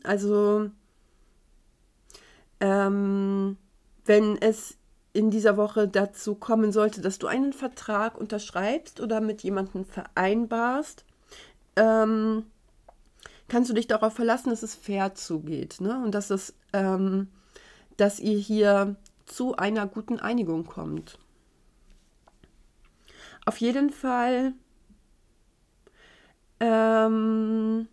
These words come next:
sieht man hier, dass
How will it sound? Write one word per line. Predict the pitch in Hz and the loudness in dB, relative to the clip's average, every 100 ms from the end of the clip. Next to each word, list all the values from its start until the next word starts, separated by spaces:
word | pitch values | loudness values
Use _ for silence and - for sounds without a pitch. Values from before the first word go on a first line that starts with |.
| _ _ _ _ _ _ _ _ _ _ _ _ _ _ _ _ _ _ _ _ _ _ _ _ _ _ _ _ _ - - - | _ _ _ _ _ _ _ _ _ _ _ _ _ _ _ _ _ _ _ _ _ _ _ _ _ _ _ _ _ -20 -20 -20
sieht | - 233 | -4 0
man | 247 247 240 | 4 4 4
hier, | 233 247 247 233 | 0 2 2 2
dass | 220 220 - | 0 0 -6